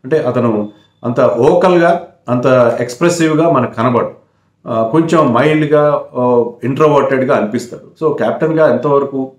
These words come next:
అతను పనికొస్తాడో ఇంకా మనకు చాలా time ఉంది. We can, uh, decide about the future captain. అది Rishabh పంతా, Shreyas Ehra, కేఎల్ Rahul అనేది ఆ విషయంలో మనం ఒక, ఒక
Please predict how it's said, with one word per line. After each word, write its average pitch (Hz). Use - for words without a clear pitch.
అతను 104
పనికొస్తాడో 113
ఇంకా 151
మనకు 135
చాలా 135
time 120
ఉంది. -
We 101
can, 117
uh, 101
decide 139
about 127
the 117
future 131
captain. -
అది 87
Rishabh -
పంతా, 101
Shreyas 120
Ehra, 104
కేఎల్ 127
Rahul 110
అనేది 110
ఆ 104
విషయంలో 143
మనం 123
ఒక, 117
ఒక 107